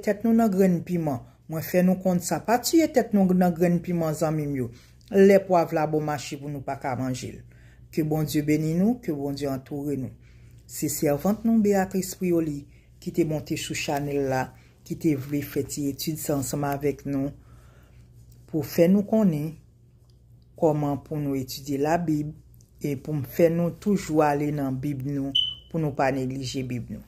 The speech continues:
Ke Bondye beni nou, ke Bondye antoure nou, se sèvant nou, Beyatrik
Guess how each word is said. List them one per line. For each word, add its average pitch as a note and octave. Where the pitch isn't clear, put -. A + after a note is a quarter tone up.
Ke F#3
Bondye E3+
beni C#3+
nou, B2+
ke D#3
Bondye C#3
antoure B2
nou, G#2+
se -
sèvant B2+
nou, B2
Beyatrik A2